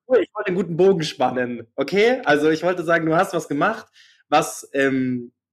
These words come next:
<laughs> was man über viele Leute sagt, was jeder macht. Also ich hab, äh, super viele, äh,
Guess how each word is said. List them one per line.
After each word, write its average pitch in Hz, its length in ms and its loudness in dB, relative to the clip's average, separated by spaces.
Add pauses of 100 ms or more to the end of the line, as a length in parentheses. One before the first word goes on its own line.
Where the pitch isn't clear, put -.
(400)
<laughs> - 520 -12
was 156 160 0
man 165 140 2
über 151 160 4
viele 220 220 0
Leute 185 240 2
sagt, 156 240 -2
was 123 220 -10
jeder 185 320 4
macht. 214 320 -4
Also 135 200 -2
ich 135 140 -2
hab, 165 240 -4
äh, 131 160 -6
super 175 260 -6
viele, 139 680 0
äh, 127 240 -4